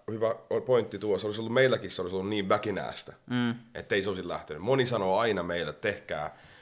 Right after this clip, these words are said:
Speaker 1: te olette ihan hyviä tyyppiä, teitä jaksaisi joku kuunnella, joku
Speaker 2: Mm.
Speaker 1: haluaisi katsella, mutta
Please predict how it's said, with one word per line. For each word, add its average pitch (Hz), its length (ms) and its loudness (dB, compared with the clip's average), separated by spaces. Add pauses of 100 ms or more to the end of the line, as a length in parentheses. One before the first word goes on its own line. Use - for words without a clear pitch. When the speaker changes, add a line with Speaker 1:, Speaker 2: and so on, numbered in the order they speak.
(160)
Speaker 1:
te 107 60 -2
olette 101 240 -2 (240)
ihan 90 260 -4
hyviä 80 260 -6
tyyppiä, 73 480 -10
teitä 98 260 -2
jaksaisi 87 340 -2
joku 82 140 -6
kuunnella, 78 460 -6
joku 82 260 -8
Speaker 2:
Mm. 80 140 -4
Speaker 1:
haluaisi 78 360 -4
katsella, 78 420 -8
mutta 80 380 -4